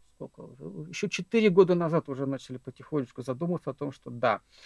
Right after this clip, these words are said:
такое вольное применение дорогостоящих препаратов, именно цинокальцета и парикальцитола, начинает уже ложиться тяжёлым бременем на экономику государства. Они тоже подумывали о более дешёвых схемах лечения. Здесь нужно находить всё-таки баланс между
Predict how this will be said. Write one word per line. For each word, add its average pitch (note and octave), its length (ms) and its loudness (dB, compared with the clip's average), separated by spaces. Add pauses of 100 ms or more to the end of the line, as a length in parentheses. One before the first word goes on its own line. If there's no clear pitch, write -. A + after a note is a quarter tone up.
(240)
такое D3 260 2
вольное B2 420 2
применение B2 560 -4
дорогостоящих B2+ 720 -4
препаратов, B2+ 520 -6
именно B2 220 -8
цинокальцета C3+ 680 -8
и B2+ 40 -8
парикальцитола, C3+ 880 -6 (360)
начинает D3 460 -2
уже D3+ 140 0 (100)
ложиться C#3+ 340 -4
тяжёлым C#3+ 640 2
бременем C#3+ 540 -2
на C3+ 260 -2 (760)
экономику C#3 500 2
государства. C#3 680 2
Они B2+ 100 -4
тоже E3+ 240 0
подумывали D3 560 0
о C3+ 180 -2 (320)
более C#3+ 360 6
дешёвых C3+ 460 -2
схемах B2+ 460 -8
лечения. B2 580 -8 (260)
Здесь C3+ 220 -8
нужно C3+ 160 -2
находить B2+ 360 -4
всё-таки - 280 -14
баланс A#2 640 -2
между A#2+ 540 -10